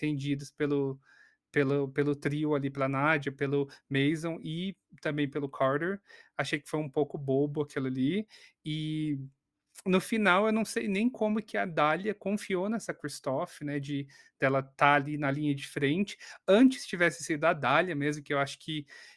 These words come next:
ela tem muito, uma estrutura muito melhor do que essa Kristoff pra lidar, podia tá falando de cara a, cara a cara com o filho dela,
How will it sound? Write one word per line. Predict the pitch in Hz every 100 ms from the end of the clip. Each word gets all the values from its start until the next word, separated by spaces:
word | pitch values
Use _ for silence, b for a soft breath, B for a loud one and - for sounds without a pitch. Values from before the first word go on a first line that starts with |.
| -
ela | 143 151
tem | 147 151
muito, | 143 156 175 175
uma | 147
estrutura | 139 143 160 151
muito | 143 156 196 -
melhor | 202 156 143 156
do | 160
que | 147
essa | 135 139
Kristoff | - 139 - 135 131
pra | - 143
lidar, | 147 139 131 135 170 B B B
podia | - 143 160
tá | 160 151
falando | 151 147 143
de | 147
cara | - 147 170 - -
a, | 143 135
cara | 139 151 139
a |
cara | - 147
com | 147 160
o | 190
filho | 151 147 139
dela, | 127 135 156 185